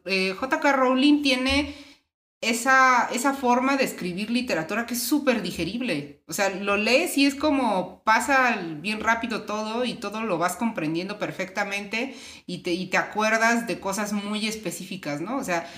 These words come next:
yo me acuerdo, ¿no? Que el, de, de la lista de útiles, ¿no? Que, que ponía al principio. Y una, este,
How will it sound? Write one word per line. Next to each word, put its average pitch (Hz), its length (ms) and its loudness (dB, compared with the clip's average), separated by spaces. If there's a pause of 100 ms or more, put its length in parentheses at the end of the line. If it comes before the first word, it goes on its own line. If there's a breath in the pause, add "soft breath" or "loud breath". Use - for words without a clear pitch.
(140 loud breath)
yo 202 120 -6
me 208 80 -2
acuerdo, 170 340 -4
¿no? 247 220 -4
Que 202 80 -6
el, 151 280 -4
de, 156 200 -4
de 160 300 -6
la 170 160 0
lista 208 340 -2
de 175 100 0
útiles, 147 520 -4
¿no? 226 300 -4
Que, 151 200 -6
que - 100 -12
ponía 170 300 -4
al 170 80 -10
principio. 143 580 -8
Y 170 100 -8
una, 214 360 -8
este, 156 260 -8